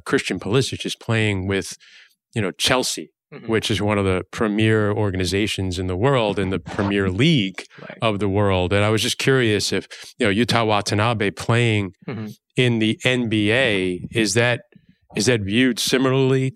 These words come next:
Speaker 1: to, like, a soccer player in the United States playing over in England, or is it even a higher level, do you think?
Speaker 2: Yeah, I think it's similar, kinda similar to the, you know, obviously soccer player, as you said, or
Speaker 1: Mm.
Speaker 2: Major League Baseball players, you know, coming from Japan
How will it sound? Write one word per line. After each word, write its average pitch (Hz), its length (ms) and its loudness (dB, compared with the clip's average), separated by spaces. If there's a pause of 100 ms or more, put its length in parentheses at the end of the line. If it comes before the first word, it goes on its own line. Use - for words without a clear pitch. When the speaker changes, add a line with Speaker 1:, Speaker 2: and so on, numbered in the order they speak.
Speaker 1:
to, 110 260 2
like, 101 260 -2
a 90 80 -2
soccer 117 400 0
player 117 580 2
in 107 80 2
the 101 80 2
United 98 300 2
States 110 320 0
playing 107 400 0
over 104 280 0
in 95 60 0
England, 135 300 2
or 117 160 2
is 113 160 2
it 110 100 2
even 107 240 2
a 98 80 0
higher 101 560 0 (640)
level, 82 400 -2 (220)
do 90 60 -6
you 85 60 -4
think? 82 420 -8
Speaker 2:
Yeah, 214 260 -2
I 233 60 -2
think 269 160 -2
it's 147 260 -2
similar, 156 580 2
kinda 196 240 4
similar 151 320 2
to 117 160 0
the, 98 240 0 (180)
you 120 140 2
know, 95 160 -2 (100)
obviously 123 380 0
soccer 107 380 0
player, 113 320 2
as 131 240 0
you 143 120 2
said, 143 280 0
or 147 260 2
Speaker 1:
Mm. 117 60 -2
Speaker 2:
Major 117 320 2
League 110 280 2 (260)
Baseball 101 600 0 (100)
players, 113 600 0 (320)
you 127 100 -2
know, 98 220 0
coming 101 320 -2
from 95 220 0
Japan 92 580 -2